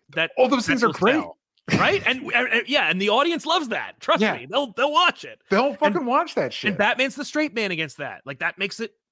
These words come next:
Speaker 1: that much more fun.
Speaker 2: Okay, okay, okay, okay, okay. So I feel like in chapter two, we're getting, we're getting,
Speaker 1: Mm-hmm.
Speaker 2: we're saying, we're saying
Speaker 1: Yeah.
Speaker 2: there should, we should be, at least be in our second Justice League movie.
Speaker 1: Right.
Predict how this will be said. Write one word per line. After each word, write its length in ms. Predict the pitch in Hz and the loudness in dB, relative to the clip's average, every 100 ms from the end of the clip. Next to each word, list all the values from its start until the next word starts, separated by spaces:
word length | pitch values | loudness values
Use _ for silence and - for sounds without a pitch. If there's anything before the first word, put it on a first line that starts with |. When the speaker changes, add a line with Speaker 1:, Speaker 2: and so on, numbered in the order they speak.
| - | -8
Speaker 1:
that 160 | 165 | -6
much 160 | 185 - | -6 -6
more 120 | 214 | -8
fun. 420 | - 226 247 160 _ _ _ _ _ _ - | -2 0 0 -4 _ _ _ _ _ _ -4
Speaker 2:
Okay, 300 | 165 165 123 - | -2 0 -2 -4
okay, 240 | 143 143 | 0 0
okay, 240 | 131 135 | 0 -2
okay, 180 | 120 123 | -4 -4
okay. 240 | 107 110 95 | -6 -8 -12
So 140 | 113 | -10
I 40 | 113 | -8
feel 160 | 175 | -6
like 140 | 175 151 | -8 -8
in 80 | 135 | -8
chapter 340 | 139 135 135 | -6 -6 -8
two, 220 | 131 120 | -8 -8
we're 80 | 113 | -8
getting, 480 | 107 139 131 117 123 _ 117 | -8 -10 -8 -12 -14 _ -18
we're 80 | |
getting, 320 | 110 131 123 120 | -8 -8 -8 -10
Speaker 1:
Mm-hmm. 320 | 120 156 139 | -12 -12 -4
Speaker 2:
we're 120 | 156 | -4
saying, 320 | 156 151 139 | -2 -4 -2
we're 160 | 117 202 | 0 0
saying 500 | - 120 98 82 82 _ _ _ - | 0 -4 -6 -12 -20 _ _ _ -12
Speaker 1:
Yeah. 200 | 120 95 | -8 -4
Speaker 2:
there 100 | 123 | -4
should, 420 | - 139 - 117 | -2 -4 -4 -12
we 80 | 120 | -10
should 160 | 135 135 | -6 -4
be, 80 | 127 | -4
at 80 | 113 | -4
least 220 | 135 135 | -8 -4
be 100 | 135 | -4
in 60 | 123 | -2
our 80 | 110 | -2
second 300 | 117 113 113 | -2 -4 -4
Justice 340 | 104 - 95 | -6 -6 -12
League 140 | 87 87 | -12 -14
movie. 380 | 80 80 82 _ _ _ _ _ _ | -16 -18 -20 _ _ _ _ _ _
Speaker 1:
Right. 280 | 104 117 | -12 -12